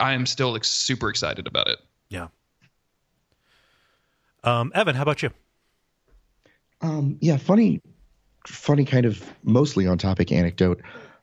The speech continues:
Speaker 3: Uh, the first time that I read this, I think I mentioned, uh, in the first episode, it was my dad's paperback copy from nineteen eighty-two or whenever it came out.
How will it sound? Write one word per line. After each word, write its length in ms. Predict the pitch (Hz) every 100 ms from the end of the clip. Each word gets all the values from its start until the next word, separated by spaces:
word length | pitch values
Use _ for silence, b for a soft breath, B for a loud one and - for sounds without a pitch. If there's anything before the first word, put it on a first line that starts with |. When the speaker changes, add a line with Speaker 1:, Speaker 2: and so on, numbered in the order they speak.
| -
Speaker 3:
Uh, 180 | 107 101
the 100 | 107
first 260 | 139 139
time 200 | - 123
that 100 | 110
I 120 | 104 104
read 320 | 104 95 95
this, 380 | 95 90 - - b b b - -
I 180 | 92 92
think 200 | 113 104
I 80 | 95
mentioned, 500 | 92 82 90 85 87
uh, 120 | 85
in 180 | - 85
the 80 |
first 260 | 85 82 -
episode, 400 | 82 85 - 82
it 100 | -
was 200 | 82 73
my 220 | 82 78
dad's 500 | 73 - 76 76 73 - _ -
paperback 460 | 76 85 80 76
copy 360 | - 80 78 76
from 460 | - 85 78 78 80 b b b b b _ _
nineteen 360 | 87 82 85 80
eighty-two 500 | 80 78 80 82 80
or 140 | 80
whenever 320 | 78 82 80 76
it 100 | -
came 220 | 73 78
out. 240 | 90 78